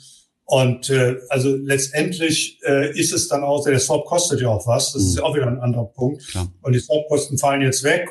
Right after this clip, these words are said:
Speaker 1: Und wenn die Swap-Kosten mit den Handelskosten ungefähr so sind,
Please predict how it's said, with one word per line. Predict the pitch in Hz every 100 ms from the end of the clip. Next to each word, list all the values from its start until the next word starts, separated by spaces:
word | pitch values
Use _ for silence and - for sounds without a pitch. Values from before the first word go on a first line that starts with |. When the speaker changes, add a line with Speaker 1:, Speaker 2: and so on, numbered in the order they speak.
| -
Speaker 1:
Und | 131 120
wenn | 131 135
die |
Swap-Kosten | 127 156 156 - 147 - 151
mit | 131
den | 120
Handelskosten | 156 165 147 160 151 - 165
ungefähr | 139 127 143
so | 135 143
sind, | 139 143 135